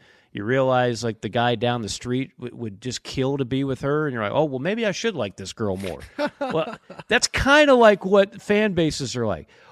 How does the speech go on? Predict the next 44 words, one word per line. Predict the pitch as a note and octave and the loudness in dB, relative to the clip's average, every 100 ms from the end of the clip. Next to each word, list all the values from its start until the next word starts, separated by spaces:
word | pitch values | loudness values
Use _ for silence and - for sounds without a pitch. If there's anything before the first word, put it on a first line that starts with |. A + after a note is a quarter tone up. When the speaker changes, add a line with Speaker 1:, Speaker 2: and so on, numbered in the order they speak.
| - | 0
Speaker 1:
All | - A#3+ | 6 6
of | |
a | B3+ | 6
sudden, | - A#3+ G3+ | 4 4 4
your | F3 A#3 | 2 2
coach | - G#3 G3 D#3+ | 4 4 4 -2
is | B2+ | -8
courted | - - A3+ G3+ E3 B2+ | -6 0 0 2 -2 -2
by | C3+ | -2
somebody | B2+ F#3 F3 D#3 B2+ A#2+ | 0 -2 0 0 0 2
else, | F3 D#3 A2+ - - _ _ _ - | 2 2 0 -6 -14 _ _ _ -10
like | B2+ C#3 A3+ D4+ | -2 4 4 4
a, | F#3+ C#3+ - | 4 4 0
uh, | D3+ - - | -6 -10 -8
you | F#3+ | -4
know, | D#3+ B2+ F3 - - | 0 0 -2 -10 -20
for | - D3 | -6 2
all | D3 F3 | 4 4
intents | D#3 E3+ E3 | 2 -2 -2
and | F3+ | -2
purposes, | F#3 E3+ D3 A#2 C3+ B2+ | 0 0 0 -4 -6 -4
minus | B2+ B2+ - | -4 -4 -4
the | A#2 | -2
wins, | C#3 E3 C3 A#2+ | 0 0 -2 -6
a | A#2 | -6
heavyweight | G#2+ F3 D3+ G2 F#2 A#2 _ _ _ - | 0 0 0 -2 -4 -6 _ _ _ -8
in | B2+ C3+ | -6 -2
A | D3 | -2
and | C#3 B2 | -2 0
M. | G3 G3 B2 | 2 0 -2
And | B2+ | -4
it's | - | 0
like, | C#3+ B2 _ _ _ - | -2 -2 _ _ _ 4
"Oh, | - | 4
gr-, | B3+ - - A#3+ | 4 -2 -4 0
maybe | A3+ E4 F#4 | 6 8 8
we | F#4 | 8
do | A4 | 10
have | F4 C#4 | 10 10
a | |
really | G#3+ G#3+ E3+ | 10 8 6
good | D3 C#3+ | 2 -2
coach | - D#3 B2+ - | 0 2 2 -2
here." | C3+ F#2 | -4 -4